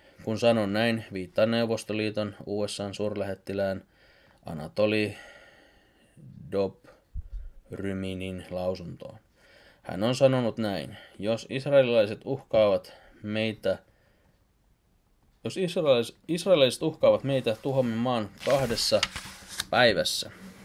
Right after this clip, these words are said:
Voin vakuuttaa, että suunnitelmamme ovat laaditut tätä mahdollisuutta silmällä pitäen. Tästä syystä arvioin,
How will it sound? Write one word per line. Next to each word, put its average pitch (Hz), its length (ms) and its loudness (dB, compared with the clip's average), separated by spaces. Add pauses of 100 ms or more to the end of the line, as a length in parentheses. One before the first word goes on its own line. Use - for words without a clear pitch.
(240)
Voin 120 200 0
vakuuttaa, 120 720 2 (680)
että 110 320 0
suunnitelmamme 127 920 2 (260)
ovat 120 300 4
laaditut 110 540 4
tätä 123 300 4
mahdollisuutta 95 800 -2
silmällä 90 640 -6
pitäen. 73 540 -10 (540)
Tästä 107 320 0
syystä 131 500 0
arvioin, 110 520 0